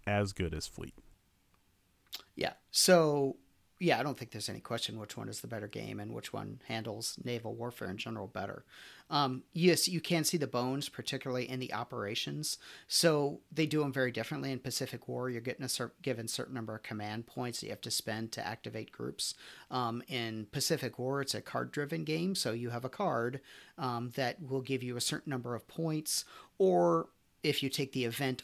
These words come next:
Speaker 2: on the card, then it'll often give you more points to activate more guys and, and do your operations that way. But they both have the same basic idea to them. Um, I would say the,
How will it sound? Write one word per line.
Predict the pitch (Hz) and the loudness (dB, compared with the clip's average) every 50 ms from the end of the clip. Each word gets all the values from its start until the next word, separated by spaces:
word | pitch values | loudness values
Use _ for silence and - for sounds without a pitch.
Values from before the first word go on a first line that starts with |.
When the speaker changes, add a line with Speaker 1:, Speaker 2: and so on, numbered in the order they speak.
| - | -4
Speaker 2:
on | - 139 131 127 117 110 | -2 0 2 2 0 -2
the | 117 | -2
card, | - - - - 151 135 123 117 117 113 113 | -6 -6 -2 2 4 4 4 4 2 0 0
then | 113 110 110 | -2 -4 -2
it'll | 113 107 104 104 | -2 0 0 0
often | 113 - - 123 117 | 0 0 -2 -4 -4
give | 120 117 117 | -6 -6 -6
you | 113 | -6
more | 113 117 117 123 127 127 123 113 | -6 -6 -4 -2 -2 -2 -2 -4
points | - - - 117 110 98 - - | -6 -8 -8 -6 -4 -4 -4 -4
to | - - | -4 -4
activate | 95 110 110 - - - 117 - - | -6 -6 -8 -8 -10 -10 -10 -8 -8
more | 127 123 117 113 113 | -8 -8 -8 -8 -8
guys | - 107 98 95 98 95 - | -8 -8 -6 -6 -6 -6 -6
and, | 98 95 104 - - - - - - - | -8 -10 -10 -12 -16 -20 -20 -18 -10 -8
and | 120 - | -6 -6
do | - 110 | -4 -4
your | 110 110 101 | -2 -2 -4
operations | 104 - - - 95 104 104 - 117 104 - - | -4 -6 -6 -6 -6 -4 -2 -4 -2 -4 -4 -6
that | 90 80 - - | -6 -6 -8 -8
way. | - - - - | -10 -12 -8 -4
But | - 139 143 - - - - - - | -2 -2 -2 -4 -8 -16 -18 2 4
they | 233 | 6
both | 233 226 240 202 - | 8 8 6 6 6
have | 160 127 | 4 2
the | 123 117 113 | 2 0 0
same | - - - 131 117 113 113 - _ _ | 0 2 2 2 0 -2 -4 -8 _ _
basic | - 127 113 - - 113 - 98 | -4 -2 0 0 -2 -2 -2 -4
idea | 92 90 - 90 - - | -4 -4 -4 -6 -6 -8
to | - - - | -8 -10 -10
them. | - - - - - - - - - - - _ - | -10 -12 -14 -16 -16 -20 -20 -20 -20 -20 -10 _ 2
Um, | 156 156 151 147 - - - _ _ - | 2 2 2 2 -2 -6 -10 _ _ 2
I | 160 175 | 4 6
would | 202 240 - | 6 6 4
say | - - 226 196 - - - _ _ | 6 8 8 8 6 4 -2 _ _
the, | 180 147 131 151 135 | -2 2 2 2 0